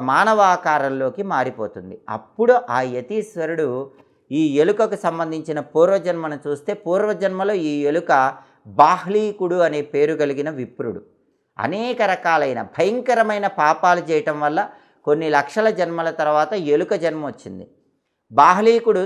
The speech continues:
చాలా పాపాలు చేసి తల్లిదండ్రులు ఇంట్లోంచి తరిమేశాడు. అయితే తల్లిదండ్రులు వృద్ధాప్యంలో ఉన్నప్పుడు తల్లిదండ్రులు ఎలా ఉన్నారో అని ఆలోచించాడు, వాళ్ళ గురించి బాధపడ్డాడు.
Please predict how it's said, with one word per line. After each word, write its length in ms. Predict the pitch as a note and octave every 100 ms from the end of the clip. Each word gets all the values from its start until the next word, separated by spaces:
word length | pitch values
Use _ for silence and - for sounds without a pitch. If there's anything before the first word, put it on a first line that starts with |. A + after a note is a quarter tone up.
| F#3
చాలా 260 | D#3 F3 G#3
పాపాలు 400 | G#3 F#3+ F#3+ F#3
చేసి 220 | F3+ F3
తల్లిదండ్రులు 600 | A3 E3+ F#3+ A3+ G#3+ G3+ F3
ఇంట్లోంచి 460 | E3+ G#3 G3+ G3
తరిమేశాడు. 640 | F3 D3+ E3+ E3 - G2+ G2 -
అయితే 320 | B2+ - B2 A#2 A#2+ - _ _ _ _ _ -
తల్లిదండ్రులు 600 | C3 F#3+ G#3+ A3 A3 F#3+
వృద్ధాప్యంలో 800 | D3 B2+ E3 G#3 G#3 F#3 F3+ E3+
ఉన్నప్పుడు 420 | D3+ D3+ D3 E3 C#3+
తల్లిదండ్రులు 640 | C#3+ C3 D#3 F3 F3+ F#3 E3+ B2+
ఎలా 200 | B2+ E3 F#3
ఉన్నారో 500 | F3 F3 E3 D#3 D#3
అని 180 | D3+ F#3 D#3
ఆలోచించాడు, 800 | B2+ E3+ F3+ F3+ B2 - G2 - _ _ _ -
వాళ్ళ 160 | C3 D3
గురించి 360 | D3 E3+ F3+ D#3
బాధపడ్డాడు. 720 | C3 D3+ D#3+ C#3 G#2+ F#2+